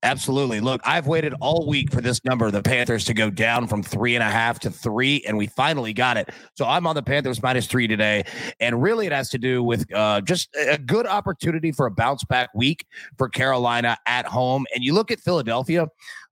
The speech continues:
look at their last two weeks, all right? The last two games, they've allowed a combined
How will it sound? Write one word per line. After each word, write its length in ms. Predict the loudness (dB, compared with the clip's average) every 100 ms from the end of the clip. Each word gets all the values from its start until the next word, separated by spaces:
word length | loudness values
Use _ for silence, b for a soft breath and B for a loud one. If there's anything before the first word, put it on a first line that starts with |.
| -2
look 100 | 0
at 60 |
their 120 | 2 2
last 380 | 2 0 -2
two 140 | 0 2
weeks, 400 | 0 -2 -6 -4
all 100 | 0
right? 160 | 0 0 _ _ _ -2
The 100 | 2
last 320 | 2 0 0
two 120 | -2
games, 340 | 0 0 0 0
they've 180 | 0
allowed 340 | 2 2 2 2
a 100 | 0
combined 520 | -2 0 2 2 -2